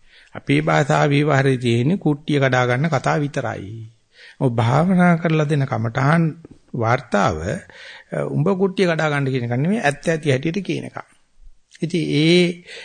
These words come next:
අ, සාකච්ඡාවක් කරා මේක සුද්ධ කරන ක්‍රමයකුත් තියෙනවා. මේ කරන්න හදන්නේ දේශනාවක් කරා මේක සුද්ධ කරලා දෙන්න හදනවා. ඉතින් ඒ නිසා භාවනා කරන කෙනා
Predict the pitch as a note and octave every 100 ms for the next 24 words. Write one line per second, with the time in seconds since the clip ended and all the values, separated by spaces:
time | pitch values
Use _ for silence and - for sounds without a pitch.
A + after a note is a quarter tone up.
0 | - - B2 A#2 A2+ A2 A2 A2+ G#2+ G#2+
1 | - - - - - _ _ - - A#2
2 | - - C3+ D3 - C3+ C3+ C3+ C3+ B2
3 | C3 B2+ B2+ C3 C3 B2+ B2 F3 - D#2+
4 | E2+ - - - - - A#2+ D3 F3 G3
5 | G3 F3 F3+ G#3 A3+ F3+ D3 F#3 F3+ G3
6 | E3+ D#3 - D3 D#3 D3+ D#3+ E3 C#3+ C#3+
7 | B2+ C3+ B2+ A#2+ G2+ G2+ G2 A#2+ _ _
8 | _ - - D#3 D#3 D3+ D3+ C#3 A#2+ C3+
9 | C#3+ C#3+ C#3 C3+ B2+ C3 C#3+ D#3+ F#2+ G#2+